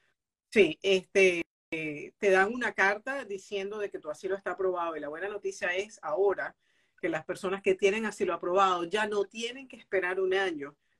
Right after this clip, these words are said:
para aplicar a residencia. Te aprueban tu asilo y de inmediato puedes aplicar a tu residencia permanente sin ningún tipo de problema.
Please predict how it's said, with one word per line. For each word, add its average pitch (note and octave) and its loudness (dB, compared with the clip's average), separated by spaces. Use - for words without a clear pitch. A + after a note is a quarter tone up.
para E3 2
aplicar E3 0
a - 0
residencia. D3 -4
Te D3+ 0
aprueban A#3 0
tu A#3 -4
asilo A#3 -4
y - 0
de G3+ 6
inmediato F#3 -2
puedes G3 0
aplicar F3 -4
a G3+ -6
tu F#3 -16
residencia D3+ -16
permanente E3 -8
sin D#3+ -14
ningún D3 -14
tipo E3 -4
de D#3+ -4
problema. D#3+ -4